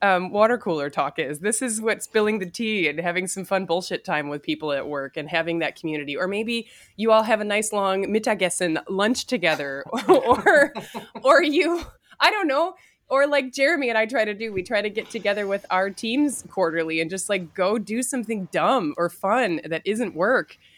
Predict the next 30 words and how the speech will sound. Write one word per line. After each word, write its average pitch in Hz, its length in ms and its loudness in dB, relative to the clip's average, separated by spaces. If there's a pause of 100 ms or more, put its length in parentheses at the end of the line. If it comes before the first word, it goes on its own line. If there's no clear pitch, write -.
(340)
you 180 120 0
know? 165 220 0 (240)
Um, 165 520 0 (260)
the 202 140 -4
fifth 269 300 0
one 214 200 0
is, 160 460 -4
is 165 180 -8
fairness. 127 640 -6 (100)
Do 175 100 -8
you 180 100 0
feel 202 340 -2
like 170 340 -2 (520)
you 190 800 -6
are, 160 680 0 (420)
uh, - 40 -8 (380)
not 190 440 0
being 190 200 -2
penalized 165 840 -2 (440)
for 190 120 -2
no 156 160 0
good 151 160 -8
reason? 156 260 -4
Or 269 240 0
if, - 160 0
pe-, - 120 -6
uh, 240 120 2 (240)
or, 202 360 -4 (100)
you 226 100 -4
know 185 200 -2